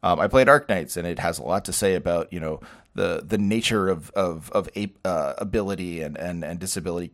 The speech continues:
uh, culture." Like, no, it doesn't. It, no, they don't. Like, <laughs> they're just, they're just things that you enjoy. You eat them, you watch them, you play them, you just imbibe them, and they make you happy for that moment.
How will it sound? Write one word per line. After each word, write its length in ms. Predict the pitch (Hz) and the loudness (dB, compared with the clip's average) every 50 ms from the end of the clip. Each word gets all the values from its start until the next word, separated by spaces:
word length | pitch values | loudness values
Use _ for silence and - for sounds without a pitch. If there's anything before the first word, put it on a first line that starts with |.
| - - | -6 -2
uh, 500 | 90 85 80 80 76 67 71 69 67 - - _ - | -2 0 0 0 -2 -4 -6 -8 -10 -12 -14 _ -8
culture." 420 | - - 104 98 - 92 85 73 - - - - - - - | 0 2 2 2 2 -2 -6 -6 -8 -14 -18 -18 -20 -10 -2
Like, 280 | - 135 123 - - _ _ - | -2 -2 -2 -2 -8 _ _ -12
no, 220 | - 139 147 131 110 | -8 -4 -2 -2 -2
it 100 | 85 - | -2 -4
doesn't. 440 | 76 65 65 - 76 71 71 - _ _ _ _ - | -6 -6 -6 -6 -8 -10 -10 -14 _ _ _ _ -10
It, 260 | - 110 - - - | -10 -10 -10 -10 -8
no, 200 | 147 143 147 143 | -2 2 2 4
they 100 | 135 139 | 2 2
don't. 480 | 120 156 151 139 120 104 90 - - - | 2 2 4 4 4 4 4 2 -2 -2
Like, 160 | 120 123 127 | -2 0 2
<laughs> 0 | |
they're 120 | - 151 - | 2 2 2
just, 260 | - - 175 143 - | 4 2 2 2 2
they're 200 | 131 131 120 127 | -2 0 0 0
just 260 | 110 143 143 - - _ _ _ - | 2 0 0 0 -2 _ _ _ -2
things 360 | - 135 135 139 143 139 110 | 0 2 2 2 0 0 -2
that 100 | 131 123 | -4 -2
you 180 | - 120 123 123 | 0 2 4 4
enjoy. 600 | 117 113 104 101 110 107 107 107 107 104 101 92 - - - - - - - _ _ - | 4 2 2 2 4 6 8 8 8 6 4 0 -4 -12 -20 -20 -20 -20 -20 _ _ -6
You 180 | 101 110 110 - | -6 -6 -4 -2
eat 200 | 135 131 - - | -2 -4 -2 2
them, 320 | - 120 113 110 107 95 85 | 4 4 4 6 4 2 0
you 120 | 95 92 | -2 0
watch 300 | 95 95 104 107 - - | 4 4 4 4 4 2
them, 200 | - 117 98 95 | 0 0 0 0
you 80 | 85 85 | -2 -4
play 280 | - - 127 117 110 | 0 4 4 4 6
them, 340 | 101 101 104 98 95 90 90 - - - _ - | 6 4 4 4 2 -2 -4 -10 -20 -18 _ -6
you 100 | 110 104 | -4 -4
just 180 | 135 131 - - | -4 -4 -4 -2
imbibe 560 | 127 117 92 78 - 92 87 101 107 98 92 | 0 0 0 2 2 4 4 4 4 2 0
them, 300 | 90 - 101 92 87 90 - _ - | -2 -2 -2 -2 -2 -6 -8 _ -8
and 480 | - 104 104 98 95 95 92 85 85 - _ _ - | -4 -2 -2 -2 -2 -2 -4 -6 -8 -12 _ _ -12
they 160 | 107 110 113 | -4 -4 -2
make 240 | 104 110 110 - - | 0 0 -2 -2 -4
you 60 | 113 | -6
happy 400 | 90 - - 85 - - 98 80 | -6 -2 -2 -2 -2 -2 -6 -8
for 160 | - - 92 | -8 -8 -4
that 240 | 82 78 58 - - | -4 -4 -4 -4 -6
moment. 360 | 85 85 78 67 57 52 50 | -10 -10 -10 -10 -12 -14 -18